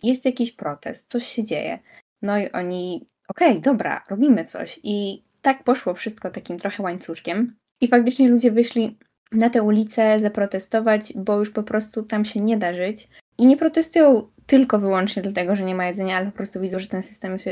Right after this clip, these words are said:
już jest totalnie niewydolny, jest na,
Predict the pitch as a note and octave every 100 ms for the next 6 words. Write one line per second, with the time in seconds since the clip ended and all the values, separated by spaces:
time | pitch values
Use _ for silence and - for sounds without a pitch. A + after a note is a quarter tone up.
0 | - G#3 A#3 B3+ A#3+ B3 - - B3+ A#3+
1 | G#3+ G#3 G3+ G3 F#3 F#3 F3 F3 F#3 F#3+
2 | G3 G3+ - F#3 F3+ F#3 G#3+